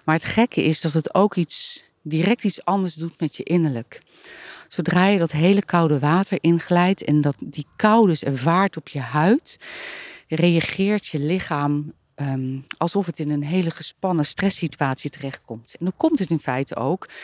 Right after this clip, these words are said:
want die kou, ja, dat zijn wij helemaal niet gewend. Maar wat er dus gebeurt, is dat je verstijft. Je spieren die span je aan, eh, je krijgt een hoge,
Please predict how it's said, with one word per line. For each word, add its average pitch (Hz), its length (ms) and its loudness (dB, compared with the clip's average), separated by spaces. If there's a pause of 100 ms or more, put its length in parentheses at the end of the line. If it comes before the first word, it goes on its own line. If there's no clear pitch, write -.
(140)
want - 140 -2
die - 180 -10
kou, 190 360 4 (540)
ja, 170 240 -4 (240)
dat - 120 -14
zijn 202 200 2
wij 170 100 4
helemaal 175 200 4
niet 147 200 -2
gewend. 175 500 -2 (1200)
Maar 185 200 0
wat 254 200 2
er 214 80 0
dus 156 220 -2
gebeurt, 190 540 2
is 180 120 -4
dat 165 160 -2
je - 80 -14
verstijft. - 800 -8
Je 160 120 -14
spieren - 520 -4
die 175 100 -4
span 185 380 0
je 165 160 4
aan, 170 420 4
eh, 147 140 -2
je - 420 -8
krijgt - 220 -6
een 180 80 4
hoge, 190 420 2